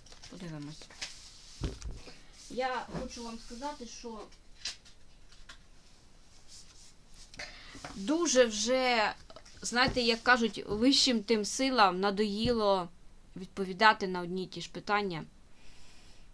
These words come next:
І тому буває таке, що відповіді просто, м, знаєте, як виглядають, що їх,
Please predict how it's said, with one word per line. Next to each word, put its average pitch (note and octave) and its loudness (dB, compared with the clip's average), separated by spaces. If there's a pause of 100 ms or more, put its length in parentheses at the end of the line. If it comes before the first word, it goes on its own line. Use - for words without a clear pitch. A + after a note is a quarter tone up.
(160)
І F3 -12
тому F#3 -6 (1000)
буває F#3+ 0
таке, G3 -4
що G3 -4
відповіді F3 -10
просто, E3 -8 (1400)
м, E3+ -10
знаєте, G3 -4
як E3+ -6
виглядають, E3 -6
що - -6
їх, G3 -8